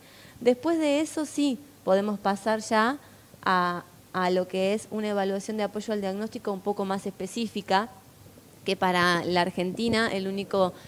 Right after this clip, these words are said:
eh, el único test que está validado es el ados, y para lo que comentó Laura, cuesta bastante dinero.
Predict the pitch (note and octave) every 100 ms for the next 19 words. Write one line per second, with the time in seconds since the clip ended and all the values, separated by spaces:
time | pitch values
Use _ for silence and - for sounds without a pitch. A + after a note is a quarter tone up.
0 | - - F#3 F3+ E3+ E3 D#3+ D#3+ D#3 D3+
1 | C#3+ - - F3+ F3 F#3+ F#3+ F3+ A#3 A#3+
2 | - - F#3 - F#3 F3+ F3 F#3+ G3 G3
3 | F#3+ - F3 - G#3+ A3+ G3 A3 - -
4 | - - - - - F3 E3+ E3 - E3
5 | E3+ F3 F#3+ G3+ G3+ F#3+ F3+ - - F#3+
6 | F#3+ F#3+ F3+ G3+ G3+ G3 F#3 G3 G3 F#3+
7 | A3+